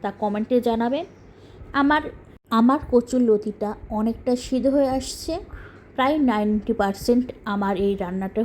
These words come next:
হয়ে আসছে। আর কিছুক্ষণ রান্না করলে আমার রান্নাটা কমপ্লিট হবে। ঠিক এই অবস্থায় আমি এখানে এক চামচ পরিমাণ ধনিয়া ও জিরা গুঁড়া ভাজা ওটা দিয়ে দিয়েছি। এখন উল্টিয়ে পাল্টিয়ে এখন সম্পূর্ণ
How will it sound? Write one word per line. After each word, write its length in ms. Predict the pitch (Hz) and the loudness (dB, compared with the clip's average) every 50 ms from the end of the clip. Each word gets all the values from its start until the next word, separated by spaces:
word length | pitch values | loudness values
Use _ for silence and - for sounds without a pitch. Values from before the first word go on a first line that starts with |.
| 202 | 2
হয়ে 160 | 220 220 220 220 220 | 2 2 2 2 0
আসছে। 360 | 220 - - - - - 285 339 - - - - - - - - - - - - - - - - - - - - - - 208 | -2 -4 -10 -14 -10 -10 -10 -10 -10 -14 -18 -18 -20 -18 -20 -20 -20 -20 -20 -20 -20 -20 -20 -20 -20 -20 -20 -12 -4 0 0
আর 80 | 214 214 208 | 0 0 0
কিছুক্ষণ 460 | - 247 247 - - - - 330 320 302 262 226 | 0 -2 -2 -4 -10 -6 -2 0 2 2 2 2
রান্না 240 | 196 190 196 208 214 - | 0 0 -2 -4 -2 0
করলে 220 | 214 202 202 214 262 254 - 240 214 | 0 0 2 2 0 0 -2 -4 -2
আমার 160 | 208 208 214 214 | -2 0 0 0
রান্নাটা 340 | 190 180 180 175 - - 247 254 - | -2 -2 -2 -4 -4 -6 -8 -2 -2
কমপ্লিট 400 | 254 208 196 - - 180 175 180 - - | -2 -2 -2 -2 -4 -4 -6 -6 -6 -6
হবে। 220 | 190 180 175 185 185 190 - - - - - - - - - | -6 -4 -4 -6 -6 -8 -12 -16 -20 -20 -20 -20 -20 -20 -4
ঠিক 180 | - 330 339 330 - - - 233 | 0 0 0 0 -2 0 4 4
এই 80 | 240 226 214 208 | 6 6 4 2
অবস্থায় 440 | 208 233 240 - - - 285 294 254 - 214 | 2 0 -4 -4 -8 -6 -6 -4 -2 -2 -2
আমি 160 | 208 202 202 208 - - 196 | 0 0 -2 -4 -4 -6 -8
এখানে 280 | 196 - 247 247 226 202 - - 220 | -4 -2 0 0 0 0 -2 -4 -4
এক 80 | 202 - - | -6 -4 -4
চামচ 240 | - 262 262 294 277 - - - | -2 0 0 0 0 -2 0 0
পরিমাণ 340 | 254 247 240 226 226 226 254 - - - - - - - - - - - 214 233 | 2 2 4 2 0 0 -2 -4 -8 -14 -18 -18 -18 -16 -16 -12 -6 -4 -2 2
ধনিয়া 300 | 214 240 247 247 262 247 277 240 | 4 4 4 4 4 2 2 2
ও 20 | 214 220 208 - | 2 2 2 2
জিরা 220 | 220 214 220 220 208 | 2 2 4 4 4
গুঁড়া 180 | 220 214 220 220 214 - 196 | 2 2 2 0 -2 -2 -2
ভাজা 340 | 208 190 190 - 202 190 226 269 - - - - - - - - - 226 | -2 -2 0 -2 -2 -4 -4 -6 -10 -16 -20 -20 -18 -18 -18 -10 -8 -6
ওটা 160 | 208 - 226 220 208 | -2 0 0 0 2
দিয়ে 160 | 226 226 220 208 | 2 2 2 2
দিয়েছি। 360 | 226 226 226 226 - - - 302 302 - - | 2 0 0 0 -2 -6 -8 -8 -8 -6 -8
এখন 180 | 202 - - 233 214 208 | -8 -4 0 2 4 4
উল্টিয়ে 300 | 214 208 214 233 226 220 226 | 2 2 4 4 2 2 2
পাল্টিয়ে 360 | 214 214 208 208 214 262 311 - - - - - - - - - - 180 | 2 0 0 0 -4 -6 -8 -8 -10 -14 -16 -18 -18 -20 -18 -10 -8 -8
এখন 240 | 180 - - 254 330 381 - - - - - - - | -8 -6 -6 -8 -8 -8 -10 -12 -14 -12 -14 -14 -2
সম্পূর্ণ 520 | - 254 233 226 - - 247 254 254 254 | 0 0 2 2 0 0 2 2 4 2